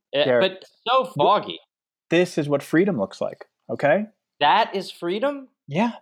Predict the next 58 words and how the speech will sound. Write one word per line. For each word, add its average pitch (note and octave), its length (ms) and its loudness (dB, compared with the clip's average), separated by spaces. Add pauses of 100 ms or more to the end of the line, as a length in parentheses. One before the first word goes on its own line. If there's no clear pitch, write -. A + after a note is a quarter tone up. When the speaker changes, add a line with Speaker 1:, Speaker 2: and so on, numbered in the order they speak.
Speaker 2:
this A3 300 -2
is A#3+ 100 0
me A#3+ 220 2
being C4+ 260 2
free, D#4 600 0 (140)
okay? B3+ 220 2
I'm A3+ 140 -2
loose. C4 380 0
I F#3+ 80 -8
could G3+ 120 -6
go B3 140 2
wherever B3 320 2
I A#3+ 60 2
want, A#3 380 -4 (260)
Speaker 1:
You F3+ 100 -16
can A3+ 140 -4
barely G#3 220 2
Speaker 2:
okay? A#3+ 100 -2
Speaker 1:
raise A#3+ 180 0
your G#3+ 160 -4
arms. G#3+ 340 4
Is B2 100 -6
that F#3 120 4
as G#3+ 80 0
high F#3 240 0
as F#3+ 100 0
you F#3 80 -6
can F3+ 160 -6
raise D#3+ 220 -8
your F3+ 140 -4
arms? G#3 500 -4 (460)
Speaker 2:
Yeah, C#4+ 220 2 (100)
I - 20 0
mean, A#3+ 160 2
why A#3+ 220 2
do C4 80 -4
you C4+ 80 -2
need C4 180 -2
to B3 80 -10
raise A#3+ 260 -4
past - 280 -10
the A#3+ 100 -4
elbow? D#3 380 -2 (120)
Tell B3+ 220 2
me. C3 220 -6 (420)
Speaker 1:
To F#3+ 40 -8
get D3+ 280 0
stuff? C4 400 0
I F#3+ 80 2
mean, G3 260 2
j-, - 160 -14
ma-, D#3 400 0
I F3 120 4
could F3 160 -8
think G3+ 180 0
of F#3 100 -2
a E3 100 -2
thousand D3+ 720 0